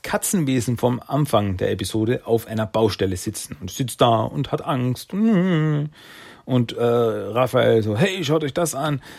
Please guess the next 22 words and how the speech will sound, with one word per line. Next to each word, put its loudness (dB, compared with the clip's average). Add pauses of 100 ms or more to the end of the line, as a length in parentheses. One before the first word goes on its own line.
(140)
Also 0 (380)
geht 0
Raphael 6
auf 0
das 0
Kleine 0
zu 4
und, -4
äh, 0
und -2
so, -2
"Oh, 6
du -4
kleiner 0
Süßer, -2
was 0
hast 4
du -8
denn 0
für 0
ein 0
Problem?" 2